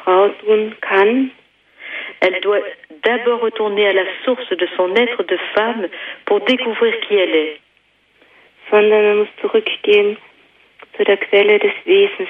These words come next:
Speaker 1: der Frau, was sie ist.
Speaker 2: Comment elle se situe par rapport à Dieu et par rapport à l'homme.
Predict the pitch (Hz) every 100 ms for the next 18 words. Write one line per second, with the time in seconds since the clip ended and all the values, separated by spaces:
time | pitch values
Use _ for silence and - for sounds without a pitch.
0 | - 185 - - 180 180 190 185 - -
1 | 208 202 - - - _ _ _ - -
2 | - 240 240 233 - 214 - 196 208 180
3 | 214 190 190 185 175 170 170 180 185 190
4 | - - _ 185 180 185 170 170 165 165
5 | 156 151 147 147